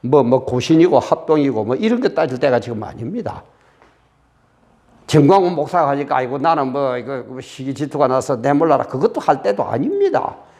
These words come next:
그거는 나중에 하세요. 우선 진리가 사수가 돼야 될 것 아닙니까? 진리가. 응? 복음을 담는 그릇을 바로 세워놓고 뭘 해야 될 것 아닙니까?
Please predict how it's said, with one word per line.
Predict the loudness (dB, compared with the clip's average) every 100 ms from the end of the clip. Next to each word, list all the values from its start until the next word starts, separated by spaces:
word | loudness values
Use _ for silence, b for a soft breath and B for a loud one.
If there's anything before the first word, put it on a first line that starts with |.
| b b _ _ _ _ _
그거는 | 4 4 4
나중에 | -4 -10 -2 -2
하세요. | -2 -12 -10 -10 -10
우선 | -12 -10 -10
진리가 | -8 -4 -4 0 2 2 0
사수가 | -2 -4 -2 -4
돼야 | -2 -4 -4
될 | -10
것 | -8
아닙니까? | -8 -6 -4
진리가. | -4 -2 -4 -4 -6 -12 -14 b b b b _ -8
응? | -8 -8 _ _ _ 2
복음을 | 4 4 2
담는 | 2 2 0
그릇을 | 0 0 0 -2
바로 | -2 -4
세워놓고 | 0 0 4 2 2 0
뭘 | 2 0 0
해야 | -2
될 | -4 -8
것 | -8
아닙니까? | -8 -8 -10 -12 -16